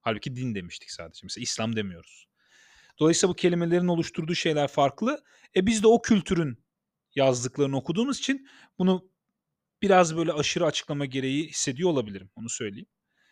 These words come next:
Çünkü hani kimsenin yanlış anlamasını istemiyorum. Çünkü yanlış anlayıp bundan uzaklaşıp şu güzel öğretilerden kimse mahrum kalmamalı bence.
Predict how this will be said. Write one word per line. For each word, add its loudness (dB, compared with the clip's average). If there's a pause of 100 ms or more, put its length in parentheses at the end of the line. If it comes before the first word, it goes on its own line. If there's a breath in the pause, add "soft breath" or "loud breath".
(260)
Çünkü -4
hani 0 (300)
kimsenin 0
yanlış 2
anlamasını -4
istemiyorum. -6
Çünkü -6
yanlış 2
anlayıp -2
bundan -4
uzaklaşıp -2 (200 soft breath)
şu -6
güzel 4
öğretilerden 2
kimse -10
mahrum -4
kalmamalı -6
bence. -16